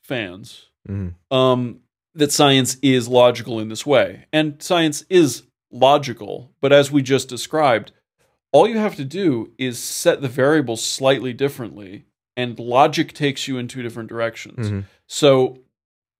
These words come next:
Speaker 1: science has values. Like, you have to decide what you're going to stu-, that's, that's the easiest avenue to get people to understand this, is that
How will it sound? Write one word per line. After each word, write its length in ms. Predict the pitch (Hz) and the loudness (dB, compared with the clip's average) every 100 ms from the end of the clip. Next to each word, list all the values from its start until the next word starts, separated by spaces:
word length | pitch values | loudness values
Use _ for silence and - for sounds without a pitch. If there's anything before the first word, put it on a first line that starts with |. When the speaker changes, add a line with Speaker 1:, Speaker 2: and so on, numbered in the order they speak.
| _ - | _ -14
Speaker 1:
science 460 | - 180 185 151 | 2 2 4 0
has 260 | - 170 143 | 0 0 0
values. 720 | 120 147 135 117 - - - | 2 2 2 -2 -8 -20 -16
Like, 160 | - 120 | -12 -4
you 80 | 135 | 0
have 220 | 156 165 | 0 0
to 80 | 156 | -6
decide 760 | 139 127 - 151 131 135 131 | -6 -4 -2 2 4 4 2
what 240 | 117 120 120 | 0 -4 -2
you're 140 | 127 117 117 | -8 -6 -6
going 240 | 110 110 - | -6 -8 -14
to 160 | - | -16
stu-, 300 | 120 - 131 | -12 -2 -2
that's, 280 | 131 147 143 | 4 4 4
that's 320 | - 156 147 - | 0 2 2 0
the 140 | 127 | -6
easiest 640 | 120 123 107 110 98 - - | -6 -8 -8 -10 -10 -10 0
avenue 380 | 127 110 107 107 | 0 2 -4 -8
to 120 | 117 | -4
get 200 | 117 - | -4 -4
people 220 | 117 113 | -8 -10
to 60 | 113 | -10
understand 480 | 110 110 - 131 | -10 -10 -4 -4
this, 160 | 113 107 | -4 -10
is 120 | 117 | -12
that 180 | 127 117 | -8 -8